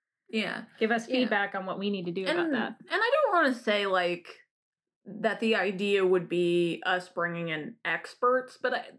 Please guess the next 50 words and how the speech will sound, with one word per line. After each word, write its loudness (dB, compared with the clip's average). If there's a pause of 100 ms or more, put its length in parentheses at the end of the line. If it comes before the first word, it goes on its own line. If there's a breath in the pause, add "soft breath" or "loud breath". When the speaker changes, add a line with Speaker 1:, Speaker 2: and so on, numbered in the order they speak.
Speaker 1:
I -4
think -4
that's 0
kind -2
of -4
the 2
way 4
that -2
you -6
could -6
think -6
about -2
it, -4
is, -4 (380 loud breath)
you 0
know, 2
that 0
we 4
would 2
be -4 (640)
bringing 2
in 0
somebody 0
who'd 2
be 4
very 2
passionate -2
about -2
a -2
particular -2
topic, -2
and -10
so -4
then 0
they 0
could 0
kinda 0
take -4
the -6
lead. 0 (240 loud breath)
And 0
we'll 4
still 0
be 0
there, 2
still -2
cracking 0
Speaker 2:
<laughs> 2
Speaker 1:
jokes -8
and 0